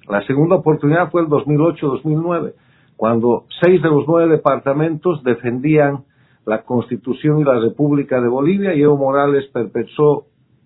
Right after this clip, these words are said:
una cantidad de masacres en El Porvenir, en La Calancha, en Cochabamba, en el Hotel Las Américas, el caso terrorismo, y atribuyó inmediatamente los crímenes a las víctimas,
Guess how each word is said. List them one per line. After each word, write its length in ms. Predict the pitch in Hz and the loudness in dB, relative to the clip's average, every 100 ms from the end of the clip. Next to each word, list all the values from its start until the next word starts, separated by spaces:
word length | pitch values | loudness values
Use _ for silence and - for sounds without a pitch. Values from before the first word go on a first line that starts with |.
| - | -10
una 280 | 139 151 | -4 -4
cantidad 380 | 147 127 - 147 | -4 -8 0 2
de 80 | 143 | 2
masacres 600 | 120 107 151 143 123 120 - _ _ _ _ | 0 -2 -4 -4 -6 -10 -10 _ _ _ _
en 140 | 110 | -2
El 120 | 113 | -2
Porvenir, 580 | - 107 98 101 135 160 | -2 -2 0 0 2 2
en 120 | 135 | 2
La 120 | 107 95 | 0 -2
Calancha, 520 | 101 120 151 143 117 | -2 0 0 -2 -4
en 100 | 110 | -6
Cochabamba, 800 | 101 - 101 131 151 139 135 - - _ _ _ | -8 -6 -2 0 0 0 -4 -6 -18 _ _ _
en 140 | 110 110 | -4 -2
el 80 | 107 | -2
Hotel 260 | 104 139 | 0 0
Las 220 | 135 123 | 0 -2
Américas, 580 | 104 131 165 151 - 104 | -4 -2 -2 -2 -2 -4
el 100 | 98 | -6
caso 340 | 92 127 - 110 | -6 -6 -6 -6
terrorismo, 720 | 110 101 123 196 156 180 190 _ _ _ _ - | -4 -2 0 0 -2 -8 -8 _ _ _ _ -4
y 160 | 127 | 0
atribuyó 680 | 131 131 143 139 156 185 185 | 0 2 2 4 4 4 4
inmediatamente 880 | 151 143 147 208 208 139 139 127 127 | 2 0 2 0 -2 -6 -6 -6 -6
los 180 | 113 - | -6 -6
crímenes 580 | 139 143 135 131 123 - | -4 -2 -2 -4 -6 -4
a 80 | 98 | -6
las 180 | 95 | -6
víctimas, 480 | 131 156 - 156 165 | -6 -6 -4 -6 -6